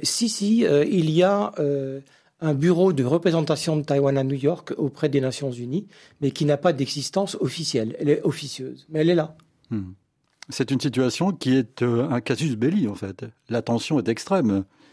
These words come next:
Speaker 1: La tension est extrême, mais, euh, pour reparler de Joe Biden, je dirais, euh, une simple parenthèse, je pense qu'il a eu tout à fait raison de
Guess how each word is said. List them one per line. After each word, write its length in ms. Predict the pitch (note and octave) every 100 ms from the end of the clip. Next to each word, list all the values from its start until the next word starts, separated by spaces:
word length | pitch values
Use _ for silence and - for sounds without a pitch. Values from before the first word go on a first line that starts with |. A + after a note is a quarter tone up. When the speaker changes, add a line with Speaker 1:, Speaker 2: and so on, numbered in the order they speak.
| _ -
Speaker 1:
La 60 |
tension 360 | C#3+ E3 D#3+ E3+
est 140 | D3+
extrême, 540 | C#3 - C#3+ D#3 E3+ A#2+ - - - -
mais, 340 | D3 D3 D#3+
euh, 260 | D3+ C3 C3
pour 220 | - D3+
reparler 460 | C#3 D3+ D3+ D3+ D#3
de 360 | C3 B2+ B2 A#2+
Joe 200 | C3+ C3
Biden, 440 | B2+ B2 D3 F#3 - _ _ _ _ - C3+
je 160 | A2+
dirais, 380 | B2+ D3+ D#3 D3+
euh, 360 | C3 C#3 A2+ G2+
une 120 | C#3
simple 320 | - E3 D#3
parenthèse, 460 | C#3 C3+ B2+ D3+ D3
je 100 | A#2+
pense 240 | A2+ D3
qu'il 180 | - C#3
a 80 | C3
eu 80 | A#2+
tout 140 | -
à 80 | D3
fait 160 | C3+ C#3
raison 320 | C3+ B2+ C#3+
de 220 | B2 A#2